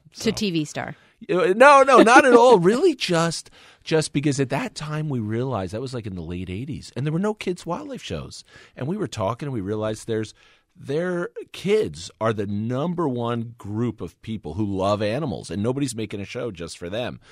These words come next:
Speaker 2: So that's kinda how we got on that track. And our goal was to just introduce kids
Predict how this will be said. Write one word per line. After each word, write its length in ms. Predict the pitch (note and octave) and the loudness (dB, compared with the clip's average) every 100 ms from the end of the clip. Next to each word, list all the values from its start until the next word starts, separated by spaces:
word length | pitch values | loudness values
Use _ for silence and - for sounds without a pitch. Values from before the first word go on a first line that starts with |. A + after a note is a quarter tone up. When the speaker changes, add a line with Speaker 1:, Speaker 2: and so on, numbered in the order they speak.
| - _ | -20 _
Speaker 2:
So 120 | - | -4
that's 300 | F#2+ A2 - | 0 0 0
kinda 300 | - G2+ F#2 | -4 -2 -2
how 220 | E2 F2+ | -4 -4
we 120 | F2 | -4
got 300 | D#2+ E2+ E2 | -6 -6 -4
on 240 | E2 D#2 D2 | -4 -6 -6
that 260 | D#2+ G2 | -6 -8
track. 300 | - E2 D2+ | -8 -10 -8
And 100 | E2+ | -8
our 100 | E2+ | -10
goal 640 | D#2+ F2+ B2 F#3 F#2 F2 - _ _ | -10 -4 -2 0 -2 -6 -10 _ _
was 160 | F2 - | -8 -8
to 80 | |
just 220 | D2+ F2+ - | -10 -12 -10
introduce 720 | B2+ B2+ - G2+ E2 - - | -8 -8 -6 -6 -6 -8 -16
kids 580 | - - C2+ G#1+ - - | -16 -12 -12 -14 -18 -20